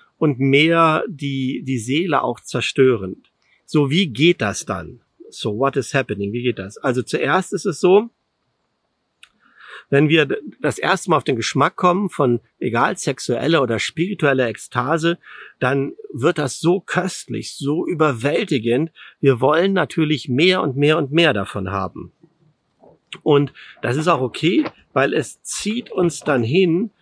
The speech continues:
zu Transformation, wenn wir nicht dort stehen bleiben. Und wie passiert das dann? Wenn wir in dieser Ekstase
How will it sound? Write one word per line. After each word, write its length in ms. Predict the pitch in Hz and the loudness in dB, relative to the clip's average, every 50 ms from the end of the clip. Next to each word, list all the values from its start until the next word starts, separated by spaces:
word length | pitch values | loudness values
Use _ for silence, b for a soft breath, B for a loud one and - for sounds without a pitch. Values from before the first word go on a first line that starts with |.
| _ _ _ | _ _ _
zu 440 | - - - 180 190 196 277 392 - _ - | -12 0 2 4 4 4 4 0 -2 _ -2
Transformation, 1120 | - 151 147 151 - - - 156 147 143 139 139 - - - 202 190 143 101 87 82 - _ _ _ _ _ | 0 0 0 0 -2 -2 -2 0 2 2 2 0 -2 2 4 6 6 6 4 2 -2 -8 _ _ _ _ _
wenn 180 | - 123 127 | 0 2 2
wir 140 | 123 123 117 | 4 4 2
nicht 240 | 120 131 - - - | 2 2 0 -2 -2
dort 160 | 123 107 - | -4 -2 -2
stehen 320 | - - 165 165 156 127 104 | -2 0 2 2 2 0 -2
bleiben. 420 | 98 95 90 92 92 101 - - _ _ | -4 -8 -8 -10 -10 -12 -14 -14 _ _
Und 220 | 131 117 110 110 | -4 -4 -4 -4
wie 260 | 131 156 180 185 - | -4 -4 -4 -4 -6
passiert 480 | - - 139 123 - - 127 113 - 147 | -4 -4 -4 -4 -2 -2 -2 -2 0 -2
das 260 | 147 175 - - - | -2 -2 -4 -6 -4
dann? 400 | - 107 98 104 127 170 226 214 _ _ B B B B B B B B B B B B B B _ _ _ - | -4 -2 0 0 0 -2 -2 -4 _ _ B B B B B B B B B B B B B B _ _ _ -6
Wenn 320 | 143 131 147 180 196 190 | 0 2 4 4 4 2
wir 420 | 185 180 180 180 175 170 180 190 - _ _ _ _ _ _ _ _ _ _ _ _ _ _ | 0 0 0 0 0 0 -2 -6 -10 _ _ _ _ _ _ _ _ _ _ _ _ _ _
in 260 | 175 196 226 226 214 | 4 4 4 4 0
dieser 320 | 196 185 160 180 160 151 | 0 -2 0 0 0 0
Ekstase 960 | 170 - - - - - - 143 156 175 165 165 160 131 113 104 98 101 107 | -2 -4 -8 -12 -14 -12 -10 -8 -4 -2 0 0 0 -2 -2 -4 -4 -4 -6